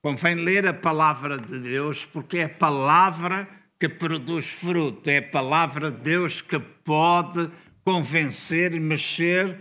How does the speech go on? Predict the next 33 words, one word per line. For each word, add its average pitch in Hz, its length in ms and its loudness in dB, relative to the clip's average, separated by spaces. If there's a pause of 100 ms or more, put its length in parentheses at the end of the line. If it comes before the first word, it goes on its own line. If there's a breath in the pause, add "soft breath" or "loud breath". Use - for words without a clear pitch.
(340 loud breath)
com 180 100 4
a 175 60 4
nossa 160 500 0
vida. 120 420 -4
Então 165 440 -2
diz, 170 340 -2
e 143 100 -4
cumprindo-se 190 960 -2
o 170 60 0
dia 151 320 -4
de 131 160 -6
Pentecostes, 135 960 -6 (320 loud breath)
estavam 185 540 0
todos 196 300 -4
reunidos 165 680 -2
no 165 140 -6
mesmo 139 420 -4
lugar 135 400 0
e 185 60 0
de 165 160 0
repente 190 880 0
veio 170 680 0 (220 loud breath)
do 147 240 0
céu 202 640 2
um 226 220 -2
som 180 680 0 (260 loud breath)
como 233 400 2
de 160 280 -2
um 160 180 -2
vento 156 680 -2
veemente 147 840 -2
e - 40 -4
impetuoso 156 1000 -4